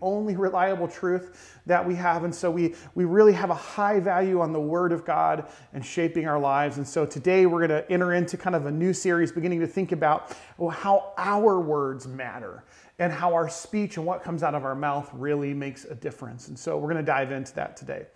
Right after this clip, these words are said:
There is this phrase that you probably remember from your childhood, and I know that I do, that "sticks and stones may break my bones." And if you were here, you would say,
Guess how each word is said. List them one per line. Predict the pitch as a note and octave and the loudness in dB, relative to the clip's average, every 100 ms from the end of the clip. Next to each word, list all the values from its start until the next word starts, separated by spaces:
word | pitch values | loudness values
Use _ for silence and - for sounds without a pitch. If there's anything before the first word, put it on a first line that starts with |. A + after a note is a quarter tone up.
| _ - - - - - | _ -20 -20 -20 -16 4
There | F#3+ A#3 | 8 8
is | A3 | 6
this | G3+ - | 2 0
phrase | - - C4+ A3+ C3 D#3 G3+ - - _ _ _ _ - - - | -10 0 4 4 2 -2 -4 -10 -18 _ _ _ _ -18 -10 2
that | F3+ E3+ E3 - - - | 6 6 4 -2 -16 0
you | E3+ A3+ | 2 4
probably | A3+ G#3 G#3 | 6 6 6
remember | G3 F#3 F#3 F#3 F#3 | 4 4 4 4 4
from | F#3 E3 | 4 2
your | E3 | 2
childhood, | E3 - D#3 D3 D3+ D#3 | 0 2 2 4 4 4
and | D#3+ | 2
I | E3+ | 2
know | F3+ D#3+ D3+ D3+ | 2 2 2 2
that | D#3+ | 2
I | D#3 D#3+ | 4 2
do, | C3+ A#2+ | 2 -4
that | C3 C#3 - | -2 -4 -8
"sticks | - B3+ B3 - | -4 -2 -2 0
and | C4 A#3+ | 2 2
stones | - F#3+ D#3 D3+ D#3 D#3 - | 2 2 2 0 -2 -4 -6
may | D#3+ D#3+ | -2 -2
break | D3 F3 F#3 F#3 | 2 2 2 0
my | F#3 | 0
bones." | E3+ C#3 A#2+ A#2 D3 - - | 0 -4 -6 -10 -12 -16 -8
And | D#3 | 0
if | D#3+ F3+ | 0 4
you | F#3 | 4
were | F3+ | 4
here, | F#3 | 4
you | E3 E3 | 4 4
would | D#3+ | 2
say, | D3 E3+ C3 C#3 | 2 -2 -2 -4